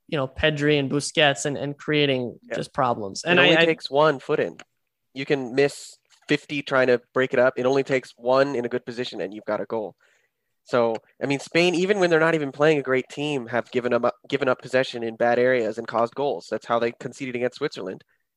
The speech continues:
Speaker 1: Yeah.
Speaker 2: Um, and that's kind of how these other games have gone with, like, Croatia. They've conceded three,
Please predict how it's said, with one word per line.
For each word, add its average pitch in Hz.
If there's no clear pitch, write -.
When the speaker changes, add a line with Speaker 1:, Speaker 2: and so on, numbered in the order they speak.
Speaker 1:
Yeah. 117
Speaker 2:
Um, 113
and 120
that's -
kind 127
of 123
how 120
these 127
other 127
games 117
have 113
gone 113
with, 113
like, 110
Croatia. 117
They've 104
conceded 110
three, 120